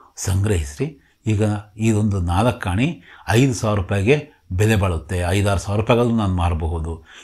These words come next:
ಇದನ್ನು ಸಂಗ್ರಹಿಸಿದರೆ ಮುಂದೆ ಇದು ಇನ್ನೂ ಜಾಸ್ತಿ ಆಗೋಂಥ ಎಲ್ಲ ಲಕ್ಷಣಗಳು ಇರ್ತಕ್ಕಂಥ ಒಂದು ವಿಶೇಷವಾದಂಥ ಕಾಯಿನು. ಮತ್ತು ಈ ರೀತಿಯ ಸಂಗ್ರಹ ನಮ್ಮದಾದರೆ ನಾವು, ನಮ್ಮ ಸಂಗ್ರಹಕ್ಕೂ ಒಂದು ಬೆಲೆ,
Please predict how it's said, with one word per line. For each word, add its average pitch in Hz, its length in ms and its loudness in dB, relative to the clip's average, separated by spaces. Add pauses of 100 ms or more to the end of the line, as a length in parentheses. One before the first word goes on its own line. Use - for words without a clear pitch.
(100)
ಇದನ್ನು 113 160 2
ಸಂಗ್ರಹಿಸಿದರೆ 120 640 0
ಮುಂದೆ 127 440 2
ಇದು 110 160 0
ಇನ್ನೂ 117 340 2
ಜಾಸ್ತಿ 107 360 0
ಆಗೋಂಥ 90 320 -4
ಎಲ್ಲ 101 400 0
ಲಕ್ಷಣಗಳು 107 640 -2 (280)
ಇರ್ತಕ್ಕಂಥ 95 460 -2
ಒಂದು 110 600 -2
ವಿಶೇಷವಾದಂಥ 90 680 -2
ಕಾಯಿನು. 80 640 -6 (320)
ಮತ್ತು 175 200 2
ಈ 147 140 0
ರೀತಿಯ 143 320 2
ಸಂಗ್ರಹ 113 400 0
ನಮ್ಮದಾದರೆ 95 960 -2
ನಾವು, 107 580 0 (280)
ನಮ್ಮ 95 200 -2
ಸಂಗ್ರಹಕ್ಕೂ 107 540 0
ಒಂದು 107 160 2
ಬೆಲೆ, 113 520 -4